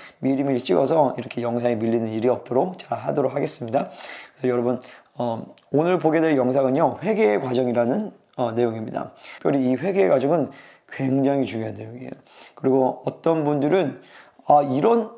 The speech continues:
얘기를 처음 들어보실 수도 있습니다. 신앙생활을 오래 하셨어도, 아, 이 회개라는 것이 정말 이렇구나. 이 회개가 놀라운 거구나.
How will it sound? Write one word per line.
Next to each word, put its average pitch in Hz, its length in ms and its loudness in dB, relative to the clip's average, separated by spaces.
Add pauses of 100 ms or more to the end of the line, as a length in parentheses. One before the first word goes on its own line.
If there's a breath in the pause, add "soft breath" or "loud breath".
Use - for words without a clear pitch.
(240)
얘기를 156 340 2
처음 269 340 2
들어보실 220 400 2
수도 - 300 -2
있습니다. - 440 -6 (720)
신앙생활을 151 500 0
오래 131 180 4
하셨어도, 127 560 0 (640 loud breath)
아, 131 220 6
이 147 260 2
회개라는 254 500 4
것이 226 120 0
정말 147 240 2
이렇구나. - 420 -2 (140)
이 185 340 0
회개가 208 580 2
놀라운 175 440 2
거구나. 127 380 -6